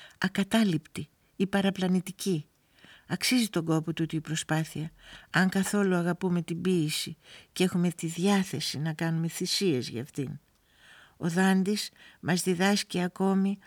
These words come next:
ότι για τον ποιητή δεν υπάρχουν ωραία και άσκημα θέματα, πως όλα τα θέματα είναι ποιητικά, αν έχουμε ζήσει την πραγματικότητά τους. Τώρα,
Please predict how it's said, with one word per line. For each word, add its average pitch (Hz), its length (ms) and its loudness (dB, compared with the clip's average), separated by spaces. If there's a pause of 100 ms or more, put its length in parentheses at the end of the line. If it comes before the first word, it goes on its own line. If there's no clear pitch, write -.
(260)
ότι 185 260 0
για 165 200 2
τον 180 220 0
ποιητή 180 600 0 (420)
δεν 214 220 4
υπάρχουν 233 480 2
ωραία 202 360 6
και 180 160 0
άσκημα 156 500 0
θέματα, 139 520 -4 (440)
πως 170 280 0
όλα 214 240 4
τα 202 100 -4
θέματα 208 420 2
είναι 196 200 2
ποιητικά, 185 760 -2 (440)
αν 165 220 0
έχουμε 170 360 0
ζήσει 175 560 -2 (400)
την 180 180 0
πραγματικότητά 170 1120 -2
τους. - 340 -14 (1700)
Τώρα, 226 440 4